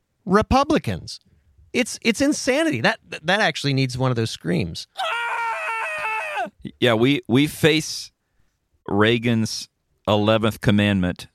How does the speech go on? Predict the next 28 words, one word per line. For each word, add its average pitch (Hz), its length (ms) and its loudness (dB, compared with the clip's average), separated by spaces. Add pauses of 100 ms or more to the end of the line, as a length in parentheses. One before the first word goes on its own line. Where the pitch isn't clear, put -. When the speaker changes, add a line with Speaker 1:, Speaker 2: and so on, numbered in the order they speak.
Speaker 2:
"Thou 92 260 2
shalt 95 280 2
not 95 300 0
speak - 360 -2
ill 92 320 2
of 87 140 -2
thy 87 180 2
fellow 92 340 2
Republican," 90 640 0
here 95 480 2
on 92 220 0
a, 87 380 0
on 95 160 2
a 92 100 2
regular 98 600 0
basis 85 640 -2
here 85 220 -2
in 78 80 -2
Tennessee. 85 460 -4
That 90 160 0
is 92 160 0
a, 87 240 0 (340)
a 90 120 0
Tennessee 120 520 2
Republican 101 540 2
mo-, 98 140 6
we 143 100 4
can't, 196 320 0